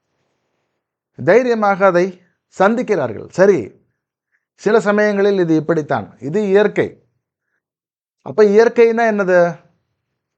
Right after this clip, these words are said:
சில சமயங்களில் நல்ல மழை பெய்து நல்ல பயிர் வளம் கிடைக்கும், சில சமயங்களில்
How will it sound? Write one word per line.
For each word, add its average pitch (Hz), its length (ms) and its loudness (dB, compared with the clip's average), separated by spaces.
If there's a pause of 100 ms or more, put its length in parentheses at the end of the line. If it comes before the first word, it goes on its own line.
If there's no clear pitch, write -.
(1200)
சில 131 260 0
சமயங்களில் 220 600 0 (180)
நல்ல 180 340 2
மழை 175 260 2
பெய்து 170 320 -4
நல்ல 156 260 -2 (120)
பயிர் 160 280 0
வளம் 156 260 0
கிடைக்கும், 120 460 -6
சில 175 220 -4
சமயங்களில் 190 580 -4